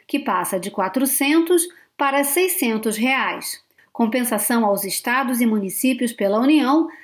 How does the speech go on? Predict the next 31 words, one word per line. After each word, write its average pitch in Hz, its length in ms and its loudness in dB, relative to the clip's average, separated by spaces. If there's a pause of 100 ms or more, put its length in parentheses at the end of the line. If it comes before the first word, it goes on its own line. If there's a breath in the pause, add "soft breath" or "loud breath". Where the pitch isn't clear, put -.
da 269 100 0
gratuidade 277 840 2
de 240 120 2
idosos 226 600 2
no 220 100 -2
transporte 247 640 -2
público. 180 600 -2 (360 soft breath)
Foi 233 220 0
mantida 208 480 0
do 185 100 -6
texto 240 380 -2
original 202 600 0 (240 loud breath)
a 277 60 -2
compensação 285 720 -2
financeira 247 760 0
aos 240 160 0
estados 240 520 -2
que 247 120 -2
derem 247 280 0
crédito 240 560 0
de 240 160 0
I 220 280 0
C 214 160 -4
M 190 320 0
S 233 440 -2 (220 soft breath)
aos 196 220 -2
produtores 285 760 2
e 320 120 2
distribuidores 262 840 4
de 233 120 0
etanol, 254 640 2